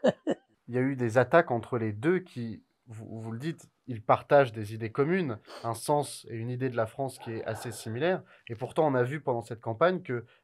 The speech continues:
Speaker 2: les deux camps se sont attaqués parfois frontalement. Euh, Éric Zemmour a eu des mots assez durs pour Marine Le Pen sur, sur, euh, le fait que, qu'elle préférait, euh, les chats et lui les livres. Marine Le Pen a dit qu'il y avait des nazis dans l'entourage d'Éric Zemmour.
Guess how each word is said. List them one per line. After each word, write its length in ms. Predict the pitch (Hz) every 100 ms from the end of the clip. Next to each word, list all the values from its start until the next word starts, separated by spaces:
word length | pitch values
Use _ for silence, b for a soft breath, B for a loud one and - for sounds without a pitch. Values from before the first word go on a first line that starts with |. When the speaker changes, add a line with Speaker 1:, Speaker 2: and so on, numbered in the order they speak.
| -
Speaker 2:
les 120 | 113
deux 160 | 107 113
camps 260 | 160 180
se 120 | 180
sont 300 | 113 - 117
attaqués 400 | 110 107 113 143
parfois 260 | - 104 110
frontalement. 640 | - 127 107 131 156 190 190 B B -
Euh, 180 | 113 110 107 _
Éric 240 | 120 113 117
Zemmour 400 | 123 127 139 120
a 80 | 107
eu 80 |
des 140 | 110 113
mots 120 | 117
assez 240 | 107 120
durs 280 | 107 131 143
pour 100 | -
Marine 240 | 101 101 104
Le 100 | 107
Pen 300 | 143 147 143
sur, 400 | - 117 107 104 b _
sur, 380 | - - 113 104
euh, 160 | 101
le 100 | 101
fait 300 | 104 110 110
que, 180 | - 98
qu'elle 180 | 95 104
préférait, 540 | - 107 - 107 110
euh, 220 | 110 98 98
les 160 | 101
chats 460 | - 120 117 117 101
et 40 |
lui 220 | 101 113
les 120 | 107 101
livres. 360 | 135 165 156 b b _
Marine 260 | 110 107 113
Le 120 | 110
Pen 240 | 135 131
a 80 | 104
dit 180 | 104 123
qu'il 140 | -
y 60 | 110
avait 140 | 107
des 100 | 107
nazis 480 | 107 117 110 127 135 _ _ _ _ -
dans 100 | 104
l'entourage 500 | 101 - 110 113 104
d'Éric 280 | 104 98
Zemmour. 420 | 101 120 165 175